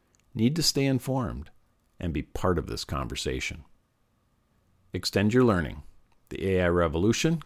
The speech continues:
Google's developers on the future of artificial intelligence, from sixty Minutes. Educator considerations for Chat G P T at Open A I.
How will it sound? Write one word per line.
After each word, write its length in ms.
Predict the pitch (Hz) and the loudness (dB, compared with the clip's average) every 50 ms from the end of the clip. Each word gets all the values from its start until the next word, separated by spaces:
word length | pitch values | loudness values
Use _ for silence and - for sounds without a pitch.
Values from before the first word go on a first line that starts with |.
| - _ | -10 _
Google's 400 | - 117 120 120 139 135 123 123 | 0 2 4 4 4 4 4 2
developers 720 | - 117 95 101 98 98 107 104 - - 120 117 117 - | 0 0 2 4 4 4 4 2 0 -2 -2 -2 -2 -2
on 100 | 92 92 | -2 -4
the 80 | 87 73 | -4 -4
future 380 | - - 101 107 104 - 107 101 | -2 -2 -2 -2 0 0 0 0
of 100 | 90 76 | 2 2
artificial 560 | 71 80 85 82 - 95 85 - - 101 87 | 0 0 0 0 0 -2 -2 -2 -4 -4 -4
intelligence, 640 | 80 71 - 76 67 67 62 - 58 - 78 - - | -4 -4 -4 -4 -4 -4 -4 -6 -10 -12 -12 -12 -14
from 220 | - - - - | -14 -14 -12 -10
sixty 360 | - - 90 - - - 76 | -8 -8 -8 -6 -6 -6 -6
Minutes. 500 | 73 73 69 57 - - - - - - _ _ _ _ _ _ _ - - - - - - | -4 -4 -6 -8 -10 -12 -16 -16 -16 -18 _ _ _ _ _ _ _ -20 -20 -20 -18 -4 0
Educator 500 | - 117 117 117 - - 117 113 110 110 | 2 2 2 2 4 6 8 8 8 6
considerations 840 | 104 - 110 98 - - 107 107 110 110 123 131 - - 82 71 - | 4 2 0 -2 0 0 2 4 6 6 6 6 4 0 -2 -2 -4
for 140 | - - 85 | -4 -6 -4
Chat 320 | - - 107 92 71 - | -2 0 0 0 0 0
G 160 | - - 101 | -2 -4 -4
P 160 | 92 - 98 | -2 -2 -4
T 420 | 82 - - 131 131 104 - - - - _ _ _ _ _ - | -2 0 2 2 2 2 0 -6 -12 -20 _ _ _ _ _ -10
at 140 | 87 85 - - | -10 -8 -6 -4
Open 260 | 82 78 76 85 80 | -6 -4 -4 -4 -4
A 160 | 78 78 80 | -2 -2 0
I. 340 | 85 90 87 78 - - | 0 0 0 0 -2 -6